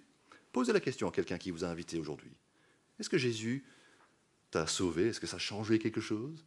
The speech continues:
Et il ou elle va dire, « Jésus a changé ma vie. » Je pense à une femme à notre église qui a vécu une vie sauvage. Sa sœur venait à l'église,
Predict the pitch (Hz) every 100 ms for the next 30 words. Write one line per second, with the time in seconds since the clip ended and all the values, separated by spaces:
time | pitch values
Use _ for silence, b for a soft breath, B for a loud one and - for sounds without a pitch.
0 | _ _ _ _ _ _ _ _ _ _
1 | _ - - 80 76 - 87 95 76 82
2 | 71 71 71 73 69 71 71 69 - 69
3 | 71 69 67 - - _ _ _ _ _
4 | _ _ _ _ _ _ _ - _ -
5 | 98 95 95 92 120 120 95 B B -
6 | 98 101 117 117 113 156 131 - - 104
7 | 95 B B B B - 135 175 208 175
8 | 147 175 151 180 160 160 131 92 80 -
9 | - _ _ _ _ _ _ _ _ _
10 | - - 120 214 185 160 127 117 107 104
11 | 98 98 87